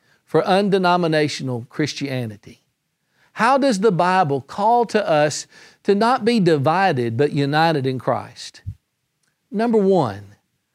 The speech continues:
the Bible speaks of Christ's church in the singular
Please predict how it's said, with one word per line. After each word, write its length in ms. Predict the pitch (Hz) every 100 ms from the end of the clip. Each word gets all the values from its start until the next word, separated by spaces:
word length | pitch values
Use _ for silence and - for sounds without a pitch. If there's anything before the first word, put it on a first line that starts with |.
| _ _ _
the 140 | 156 165
Bible 400 | 196 247 254 240
speaks 520 | - 220 185 156 -
of 240 | 160 123
Christ's 540 | - 196 202 220 - -
church 640 | - 196 147 131 - - _ _ _ -
in 160 | 185
the 100 | 160
singular 880 | 151 - 254 262 185 131 104 110 127